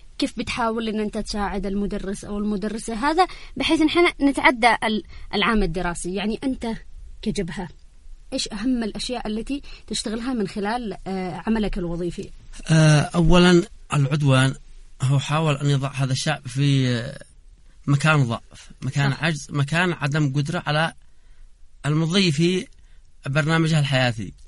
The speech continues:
Speaker 1: صح.
Speaker 2: سواء على الم-، على المستوى العام في مختلف المجالات، ما في ذلك، وهو من أهم المجالات، المجال التربوي التعليمي.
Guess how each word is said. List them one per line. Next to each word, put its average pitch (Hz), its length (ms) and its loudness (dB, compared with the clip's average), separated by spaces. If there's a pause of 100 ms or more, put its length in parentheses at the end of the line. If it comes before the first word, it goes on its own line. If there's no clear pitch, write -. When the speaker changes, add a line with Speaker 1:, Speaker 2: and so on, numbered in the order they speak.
Speaker 1:
صح. - 80 -18 (460)
Speaker 2:
سواء 165 460 0
على 147 300 -2
الم-، 139 560 -4 (320)
على - 80 -2
المستوى 185 340 2
العام 143 640 2
في 156 100 0
مختلف 143 400 0
المجالات، 139 520 2
ما 165 160 0
في 139 100 2
ذلك، 151 440 -2 (320)
وهو 131 180 6
من 139 140 8
أهم 123 220 -2
المجالات، 147 420 -2
المجال 160 300 -2
التربوي 156 400 -2
التعليمي. 131 540 -2